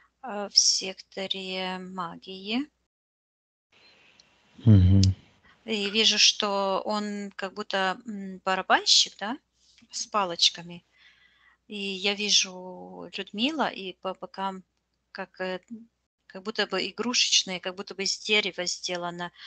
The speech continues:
Speaker 1: фигурка Людмилы и ее детей.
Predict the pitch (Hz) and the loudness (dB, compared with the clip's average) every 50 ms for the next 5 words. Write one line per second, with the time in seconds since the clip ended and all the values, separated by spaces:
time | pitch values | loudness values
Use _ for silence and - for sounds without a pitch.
0 | - - - - _ - - 220 190 - 185 185 - - - 180 180 185 180 - | -16 -16 -18 -18 _ -6 -4 -4 -4 -4 -8 -10 -10 -10 -10 -10 -10 -10 -12 -10
1 | 180 190 202 226 262 277 240 202 185 180 185 180 185 180 175 - - 180 - - | -8 -6 -4 -4 -2 -2 -2 -4 -4 -8 -10 -10 -10 -10 -10 -12 -12 -16 -12 -8
2 | - - 196 202 226 277 302 - | -8 -6 -4 -4 -6 -6 -6 -10